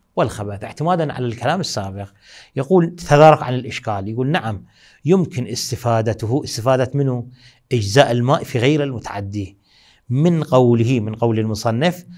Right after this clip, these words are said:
سابقا. طبعا هاي العبارة الماء مطلقا ما جاي، الماء مطلقا، يع-، هذا مو كل عبارة المصنف نص عبارته، الماء، العبارة المصنف الماء بقول مطلق.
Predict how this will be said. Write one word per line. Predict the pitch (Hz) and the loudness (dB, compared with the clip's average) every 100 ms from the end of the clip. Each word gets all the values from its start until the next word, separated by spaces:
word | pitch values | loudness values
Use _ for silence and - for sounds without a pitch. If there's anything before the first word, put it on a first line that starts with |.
| _ | _
سابقا. | - 120 107 110 113 107 98 _ _ _ _ - | -2 0 0 0 -4 -4 -8 _ _ _ _ -4
طبعا | 196 175 | 0 2
هاي | 170 220 | 4 2
العبارة | - 160 160 147 143 147 | 2 4 6 6 2 0
الماء | 139 135 147 | 0 0 -2
مطلقا | 135 131 139 185 | -4 -6 -4 -2
ما | 185 175 | 2 2
جاي، | 127 107 110 - _ _ _ _ _ - | 0 -2 -8 -18 _ _ _ _ _ -2
الماء | 135 131 151 196 - 135 | 0 4 4 4 2 -8
مطلقا، | 139 156 - 185 233 - - _ - | -2 -2 4 4 4 -2 -20 _ -16
يع-، | 117 - - - - - - | -14 -14 -18 -18 -20 -20 -8
هذا | 131 160 | -2 0
مو | 185 | 2
كل | 143 | 0
عبارة | 117 127 117 101 | 2 2 2 0
المصنف | 110 - 98 | -4 -4 -2
نص | 117 - | -4 -4
عبارته، | - 107 104 - - | -4 -2 -4 -6 -8
الماء، | 113 123 - | -4 -4 -4
العبارة | 117 107 107 160 | -6 -4 2 2
المصنف | 185 160 - 180 190 - - - _ - | 0 -6 -6 -4 -4 -8 -20 -20 _ -6
الماء | 143 135 160 214 175 | -4 -2 0 0 0
بقول | 160 160 147 135 | 0 2 2 2
مطلق. | 120 110 113 104 - - | 0 -4 -6 -8 -10 -20